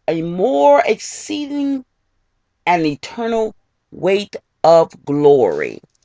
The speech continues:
I'm gonna talk about affliction. You may ask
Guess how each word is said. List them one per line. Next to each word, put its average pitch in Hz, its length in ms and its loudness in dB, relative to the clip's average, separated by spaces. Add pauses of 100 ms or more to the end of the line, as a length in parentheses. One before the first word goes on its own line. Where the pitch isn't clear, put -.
(2250)
I'm 285 100 -2
gonna 277 240 0
talk 180 300 -2
about 147 340 -2
affliction. - 640 -10 (1600)
You 190 100 -12
may 185 240 0
ask 160 580 0